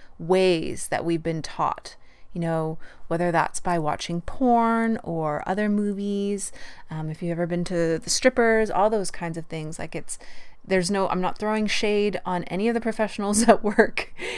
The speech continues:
in that space or, you know, what we see on T V. It's just that, again, we can adopt that from a performative lens. It's for someone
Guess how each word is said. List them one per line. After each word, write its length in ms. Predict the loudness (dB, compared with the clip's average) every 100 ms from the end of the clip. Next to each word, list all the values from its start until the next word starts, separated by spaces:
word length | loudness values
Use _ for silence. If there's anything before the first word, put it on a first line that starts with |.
| -6 -2
in 180 | 0
that 240 | 0 -2 -4
space 600 | -2 0 2 0 -6 -8 -2
or, 420 | 0 2 2 -2 -10 -14 -6
you 80 | -2
know, 80 |
what 220 | 4 4 4
we 100 | -2
see 320 | -2 2 4
on 180 | 4 0
T 180 | -4 -4
V. 240 | -2 -2
It's 200 | -4 -2
just 260 | -4 -4 0
that, 360 | 0 0 -6 -14 -18 -18 -18 -16 -18 -18 -6
again, 600 | -6 0 2 4 2 -2
we 100 | -4
can 220 | -4 -4 -2
adopt 540 | -2 4 6 6 4
that 340 | -4 -4 -6 -6
from 200 | -4 -4
a 60 |
performative 880 | -4 -6 -8 -2 0 0 0 -2 -4
lens. 520 | -4 -2 -2 -6 -10
It's 240 | -8 -8 -6
for 360 | 0 2 2
someone 340 | 2 0 0